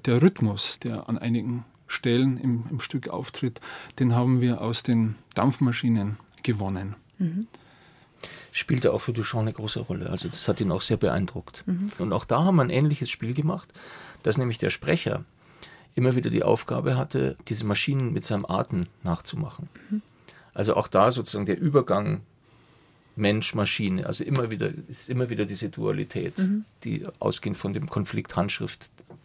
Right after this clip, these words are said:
Speaker 3: vermeintlichen Konflikt von der Dualität Handschrift, Technologie ausgeht.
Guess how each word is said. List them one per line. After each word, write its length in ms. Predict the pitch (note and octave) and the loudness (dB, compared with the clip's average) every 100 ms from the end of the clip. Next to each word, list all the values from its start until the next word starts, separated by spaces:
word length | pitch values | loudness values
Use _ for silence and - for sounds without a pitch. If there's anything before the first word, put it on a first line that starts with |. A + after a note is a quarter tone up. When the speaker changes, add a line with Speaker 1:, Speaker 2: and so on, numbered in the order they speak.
| - - | -20 -6
Speaker 3:
vermeintlichen 540 | F2+ E2 F#2 F2 F#2+ | 0 2 2 0 -8
Konflikt 440 | F2+ F2 - - - | -6 -8 -8 -10 -6
von 100 | D#3+ | -6
der 80 | |
Dualität 640 | - - G#2 - G2 - - - - - - - | -2 -4 -4 -4 -6 -6 -12 -20 -20 -20 -20 -2
Handschrift, 600 | F#3 F#3 E3+ E3+ - - | 0 0 -2 -6 -10 -4
Technologie 640 | E3 - - - - A2+ - _ _ - - - - - _ _ | -4 -2 -4 -4 -6 -8 -10 _ _ -20 -20 -20 -20 -20 _ _
ausgeht. 520 | - - - - - | -10 -8 -8 -10 -12